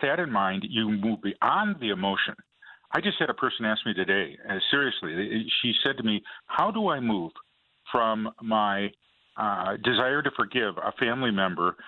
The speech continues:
but my emotions aren't there?" And I said, "You're doing the right thing. You make the choice. You choose to love. You choose to forgive because Jesus said to.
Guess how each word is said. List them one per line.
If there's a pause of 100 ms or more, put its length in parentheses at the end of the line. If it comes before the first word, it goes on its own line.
(140)
but
my
emotions
aren't
there?" (560)
And
I
said, (300)
"You're
doing
the
right
thing. (300)
You
make
the (120)
choice. (720)
You (160)
choose
to
love. (220)
You (140)
choose
to
forgive (120)
because
Jesus
said
to.